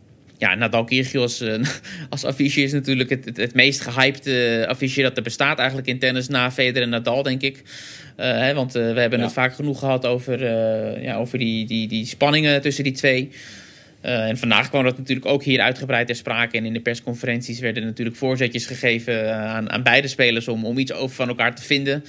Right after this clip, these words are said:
Speaker 1: Er werd letterlijk gevraagd aan, aan Nadal eerst van, eh, "Wat, wat vind jij van Kyrgios? En, eh, vind je hem aardig?" Weet je, dat soort, eh, dat soort vragen. En, en Kyrgios kreeg diezelfde vragen.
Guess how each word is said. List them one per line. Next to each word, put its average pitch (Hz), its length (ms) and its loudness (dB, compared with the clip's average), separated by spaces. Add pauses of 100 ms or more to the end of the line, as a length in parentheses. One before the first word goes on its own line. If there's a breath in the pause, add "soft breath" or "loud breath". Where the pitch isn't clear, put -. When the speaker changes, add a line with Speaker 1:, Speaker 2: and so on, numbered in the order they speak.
(260 loud breath)
Speaker 1:
Er 131 80 -2
werd 131 140 2
letterlijk 139 320 0
gevraagd 131 440 0
aan, 120 200 -2
aan 117 240 -2
Nadal 120 440 0
eerst 113 280 -4
van, 113 240 -4
eh, 117 120 -2 (160)
"Wat, 123 300 -4
wat 123 160 -4
vind 131 200 4
jij 139 340 2
van 151 220 -2
Kyrgios? 147 580 -2 (540 loud breath)
En, 113 400 0
eh, 117 60 0
vind 127 200 0
je 131 60 4
hem 120 120 2
aardig?" 127 400 4
Weet 117 160 -4
je, 135 100 -2
dat 131 160 -2
soort, 117 240 -4
eh, 113 260 0
dat 117 140 -2
soort 117 140 -4
vragen. 123 360 -2
En, 117 180 -2
en 110 180 -6
Kyrgios 131 420 0
kreeg 127 240 0
diezelfde 131 380 0
vragen. 127 420 -2